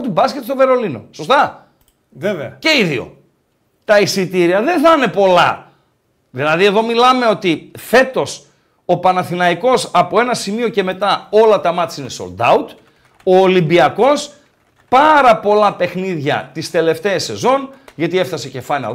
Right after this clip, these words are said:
Speaker 1: Four, πέρσι έφτασε στον τελικό, έχει και καλή ομάδα κτλ. Ε, πάρα πολλά παιχνίδια είναι sold out.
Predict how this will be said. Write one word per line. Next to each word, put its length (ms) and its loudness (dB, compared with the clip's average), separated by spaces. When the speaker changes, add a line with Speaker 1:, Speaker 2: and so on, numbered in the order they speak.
Speaker 1:
Four, 220 -2
πέρσι 260 -6
έφτασε 200 -8
στον 140 -12
τελικό, 340 -4
έχει 100 -2
και 100 -12
καλή 260 -4
ομάδα 340 -4
κτλ. 200 -6
Ε, 180 -10
πάρα 380 2
πολλά 220 2
παιχνίδια 360 -4
είναι 340 -4
sold 240 0
out. 280 2